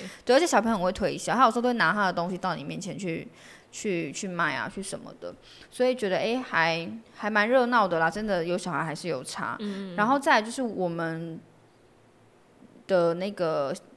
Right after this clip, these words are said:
Speaker 1: 在地小点心是我们自己准备的，就我们主办有准备一些比较特别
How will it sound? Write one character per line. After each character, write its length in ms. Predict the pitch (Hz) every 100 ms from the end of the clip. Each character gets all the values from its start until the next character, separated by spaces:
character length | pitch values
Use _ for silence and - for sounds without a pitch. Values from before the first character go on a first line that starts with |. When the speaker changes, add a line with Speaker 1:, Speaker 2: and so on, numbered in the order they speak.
| _ -
Speaker 1:
在 340 | - - 202
地 120 | 220
小 160 | 208 165
点 200 | 170 156
心 160 | 170
是 140 | 175 196
我 80 | 151
们 100 | 127
自 140 | 165
己 140 | 127
准 180 | 110 95
备 180 | - 87
的， 140 | - -
就 100 | 190
我 60 | 180
们 140 | 151
主 120 | -
办 240 | 160 180 165
有 140 | 156
准 180 | 160 139
备 140 | 165
一 100 | 170
些 140 | 170 165
比 100 | 151
较 140 | 165
特 180 | - 196
别 220 | - -